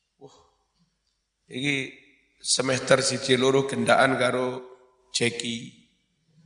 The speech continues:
Semester telu papat, ya kan?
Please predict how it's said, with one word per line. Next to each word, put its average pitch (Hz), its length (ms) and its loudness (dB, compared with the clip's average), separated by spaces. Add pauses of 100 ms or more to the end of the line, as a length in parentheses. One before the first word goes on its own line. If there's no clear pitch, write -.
(880)
Semester 123 720 -6
telu 135 240 0
papat, 135 400 4 (1120)
ya 175 80 2
kan? 214 160 4